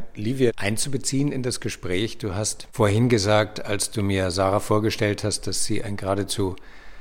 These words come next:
perfektes Beispiel für einen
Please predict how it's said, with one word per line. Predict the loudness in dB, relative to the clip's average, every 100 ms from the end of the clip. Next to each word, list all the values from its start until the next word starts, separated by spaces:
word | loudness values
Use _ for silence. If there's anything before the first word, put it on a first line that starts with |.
| -12 -14 -16 -10
perfektes | -6 -6 -6 -2 -2 -2 -2 0
Beispiel | 2 4 4 2 0
für | 0 -2
einen | 0 -2 -2